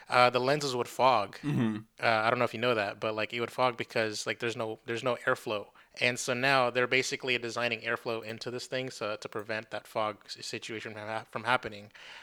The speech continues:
Speaker 1: Um, I'm not a fan, of course, that there's a wire there. You know, I would rather like wireless, but
Speaker 2: Yeah.
Speaker 1: at least they cut it down from two wires to one wire. So there's that.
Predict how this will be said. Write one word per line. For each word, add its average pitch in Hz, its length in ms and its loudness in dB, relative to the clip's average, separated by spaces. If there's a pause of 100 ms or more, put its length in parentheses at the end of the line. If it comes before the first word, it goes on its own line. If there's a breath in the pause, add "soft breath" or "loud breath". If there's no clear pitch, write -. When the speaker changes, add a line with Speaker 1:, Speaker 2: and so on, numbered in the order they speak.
(120)
Speaker 1:
Um, 113 520 2
I'm 143 160 4
not 208 140 8
a 247 80 4
fan, 202 300 0
of - 120 -4
course, 180 200 -2
that 175 100 0
there's 170 180 0
a 170 60 2
wire 139 320 4
there. 139 260 2
You 127 100 -2
know, 127 200 -2
I 117 80 -2
would 117 160 -6
rather 120 220 0
like 117 240 -6
wireless, 110 420 -4
but 110 320 -6
Speaker 2:
Yeah. 92 220 -2 (100)
Speaker 1:
at 135 140 2
least 160 180 2
they 165 80 2
cut 160 180 2
it 147 80 0
down 139 140 2
from 123 140 -8
two 147 200 -4
wires 123 300 2
to 117 100 -10
one 110 220 -4
wire. 98 340 -10
So 104 380 -10 (300)
there's 143 160 -4
that. 107 240 -12